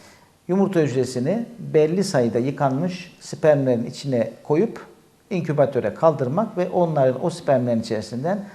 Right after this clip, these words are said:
hangisi o işi başarabilirse, hangisi yumurtayı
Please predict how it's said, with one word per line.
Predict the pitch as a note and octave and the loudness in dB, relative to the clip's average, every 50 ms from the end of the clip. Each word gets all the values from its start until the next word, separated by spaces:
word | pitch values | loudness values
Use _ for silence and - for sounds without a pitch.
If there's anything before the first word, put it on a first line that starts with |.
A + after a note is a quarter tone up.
| - - | -20 -20
hangisi | - - F#3+ G3+ G3 F3 D#3 C#3 - - C#3 B2 A2+ G#2+ - - - - - _ - | -6 -2 0 2 2 2 0 -2 -2 0 0 0 0 0 -4 -10 -18 -20 -20 _ -6
o | D3+ D3 D3 | -4 -2 -2
işi | C#3 A#2 - C3+ A#2+ | -2 -2 -2 0 2
başarabilirse, | C#3 C3 A#2+ - B2+ A#2+ A#2 A2 G2 A#2+ C#3 E3+ D#3 C#3+ B2+ | 2 2 2 2 0 0 0 0 0 0 -2 -2 -4 -4 -4
hangisi | A2 B2 D3+ E3 D#3 D3 - - B2 | -4 -2 -2 -4 -4 -6 -6 -4 -4
yumurtayı | A#2+ B2 B2 A#2 - - A#2+ A#2 A2+ G#2+ | -4 -4 -4 -6 -4 -2 -2 0 0 -2